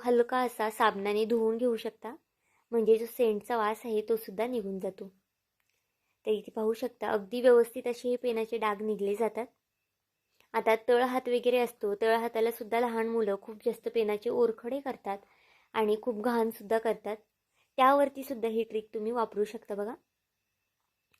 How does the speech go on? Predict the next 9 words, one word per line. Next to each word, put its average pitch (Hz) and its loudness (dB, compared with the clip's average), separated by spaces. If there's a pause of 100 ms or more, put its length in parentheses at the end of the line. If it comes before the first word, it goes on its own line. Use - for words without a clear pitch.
(680)
जे 226 2
पेनाचे 226 4
डाग 247 2
आहे, 240 -2
ते 208 -2
अगदी 214 -4
सहज 254 2
असे 233 -2
निघतात. 233 -6